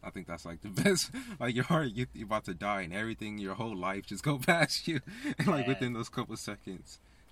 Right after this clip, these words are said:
Speaker 2: That's why people do it, I guess.
Speaker 1: Have you seen, um,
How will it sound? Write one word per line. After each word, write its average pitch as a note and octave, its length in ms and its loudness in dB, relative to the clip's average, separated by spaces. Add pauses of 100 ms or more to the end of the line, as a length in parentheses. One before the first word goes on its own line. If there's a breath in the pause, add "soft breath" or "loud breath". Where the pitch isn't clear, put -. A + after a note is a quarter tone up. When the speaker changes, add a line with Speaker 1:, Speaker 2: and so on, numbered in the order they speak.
Speaker 2:
That's B2+ 120 -10
why C#3 140 0
people D3+ 240 -8
do D#3+ 140 -6
it, E3 100 -6
I C#3 80 -8
guess. C#3+ 400 -8 (260)
Speaker 1:
Have A#2+ 140 0
you D3+ 60 0
seen, D#3 420 -2
um, G#2 560 -6